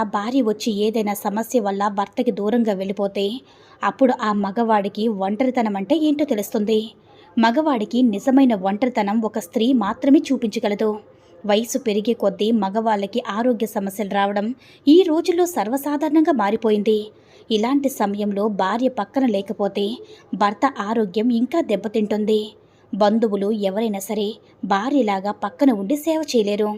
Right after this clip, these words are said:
వారి మాటలు మాత్రమే చెబుతారు, పనులు చేయరు, సహాయం చేయరు. కాబట్టి ఇలాంటి వారి కోసం భార్యను ఎప్పుడు కూడా నిందించకూడదు. ఇక ఆరు, భార్యకు అత్తవారింట్లో ఏదైనా సమస్య వస్తే తనక్కడ సరిగ్గా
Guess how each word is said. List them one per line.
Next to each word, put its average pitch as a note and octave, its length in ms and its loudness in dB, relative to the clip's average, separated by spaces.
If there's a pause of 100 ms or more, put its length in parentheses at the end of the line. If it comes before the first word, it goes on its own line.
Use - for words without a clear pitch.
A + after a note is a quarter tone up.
(420)
వారి G#3 300 2
మాటలు G#3 420 -2
మాత్రమే G3+ 420 2
చెబుతారు, G#3 520 -2 (400)
పనులు C#4+ 300 6
చేయరు, G#3+ 260 2 (400)
సహాయం B3 400 2
చేయరు. G#3+ 380 2 (420)
కాబట్టి G3+ 460 0 (420)
ఇలాంటి D4+ 380 2
వారి G#3+ 240 -2
కోసం G#3 380 -2
భార్యను G3 460 0
ఎప్పుడు A3+ 280 0
కూడా D#4+ 200 2
నిందించకూడదు. G#3+ 760 0 (520)
ఇక C#4 140 2 (160)
ఆరు, G#3 280 0 (500)
భార్యకు A3 640 0
అత్తవారింట్లో G#3+ 680 -2
ఏదైనా G#3 440 -2
సమస్య G3+ 460 -4
వస్తే G3+ 440 -4 (360)
తనక్కడ D4 320 6
సరిగ్గా A#3+ 460 0